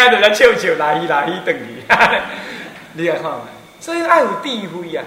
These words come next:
世界是爱有智慧的，毋是无。爱注意知影意思无？哦，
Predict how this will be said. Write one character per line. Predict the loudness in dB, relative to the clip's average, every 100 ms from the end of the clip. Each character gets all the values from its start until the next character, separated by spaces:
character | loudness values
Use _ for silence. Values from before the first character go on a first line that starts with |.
| -12 -14
世 | -14 -10
界 | -8 -8
是 | -10 -14
爱 | -14
有 | -14 -16
智 |
慧 | -18
的， | -18 -20 -20 -20
毋 | -20
是 | -20
无。 | -20 -20 -20 -20 -20 -20 -20 -20 -20 -20 -18 0
爱 | 0
注 | 2 -2
意 |
知 | 2
影 | 2 2
意 | -2
思 | -6
无？ | -4
哦， | -4 -4 -10 -20 -20 -20 -20